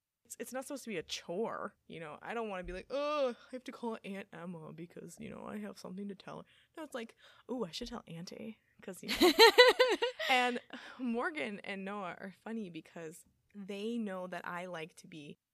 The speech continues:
Speaker 1: what they call, like, conniving, right? Like, Morgan does this thing where she rubs her hands together and she's like, "Emma and I have a plan. And we're
Speaker 2: <laughs>
Speaker 1: gonna make things."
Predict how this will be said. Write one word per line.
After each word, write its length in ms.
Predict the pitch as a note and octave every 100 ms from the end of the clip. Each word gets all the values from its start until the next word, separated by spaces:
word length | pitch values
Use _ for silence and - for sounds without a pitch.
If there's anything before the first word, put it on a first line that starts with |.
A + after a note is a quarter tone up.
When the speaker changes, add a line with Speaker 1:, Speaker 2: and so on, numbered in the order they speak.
| _
Speaker 1:
what 180 | E3 E3
they 120 | E3+
call, 300 | F3 - E3 E2+
like, 240 | - - _ _ _
conniving, 840 | - - D#3+ D#3+ - G3 - B3+ B3 _ _ _
right? 220 | - F3 -
Like, 160 | F#3 F3
Morgan 300 | F3 E3+ E3+
does 160 | F#3 G#3
this 180 | A3+
thing 220 | - G#3 A3
where 100 | G#3+
she 160 | -
rubs 260 | - - -
her 120 | -
hands 300 | G3 - G3+
together 200 | - -
and 80 | -
she's 160 | - A3+
like, 200 | G3 - _ _ _ _ _
"Emma 260 | F3 F#3 G#3+
and 160 | A#3 A#3+
I 160 | C4
have 220 | C4+ A3+
a 80 | E3+ -
plan. 800 | - - D#3 - - - - A#3 _ _ - -
And 140 | A4 - C#5+ A#4+
we're 180 | C#5 A4+
Speaker 2:
<laughs> 80 |
Speaker 1:
gonna 260 | A#4 C4 D4 D4
make 300 | A#3 - - -
things." 220 | - A3+